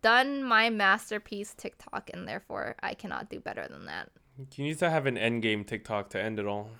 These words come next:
Speaker 1: <laughs> Of, like, Avengers?
Speaker 2: Yeah.
Speaker 1: We had time travel, refer back to my first
Speaker 2: Oh
Speaker 1: TikTok.
Speaker 2: my God.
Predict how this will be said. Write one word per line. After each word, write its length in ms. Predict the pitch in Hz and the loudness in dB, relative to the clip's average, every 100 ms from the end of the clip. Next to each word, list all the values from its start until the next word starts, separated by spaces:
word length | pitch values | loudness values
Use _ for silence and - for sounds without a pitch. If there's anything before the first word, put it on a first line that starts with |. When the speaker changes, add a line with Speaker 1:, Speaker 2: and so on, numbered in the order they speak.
| _ _ _ _ _ _ | _ _ _ _ _ _
Speaker 1:
<laughs> 60 | 269 269 - - - _ _ _ _ _ - 571 403 | -4 -4 -6 -8 -14 _ _ _ _ _ -6 -4 0
Of, 160 | 240 202 | -2 6
like, 180 | 226 220 | 6 6
Avengers? 560 | 185 185 190 233 269 - - | 0 0 2 4 2 -2 -8
Speaker 2:
Yeah. 260 | 127 110 147 | -2 0 2
Speaker 1:
We 40 | |
had 140 | 196 | 0
time 240 | - 208 202 | 8 8 10
travel, 500 | 226 214 240 285 214 _ | 6 6 4 0 -2 _
refer 380 | 202 294 - 220 | 0 0 8 8
back 300 | 214 170 226 | 10 4 2
to 80 | 254 | 0
my 140 | 208 | 0
first 300 | 196 - 196 151 | 2 4 8 12
Speaker 2:
Oh 80 | 160 | 12
Speaker 1:
TikTok. 260 | 156 160 165 | 12 10 10
Speaker 2:
my 220 | 135 127 | 10 8
God. 460 | 117 - 120 - | 4 -4 -4 -4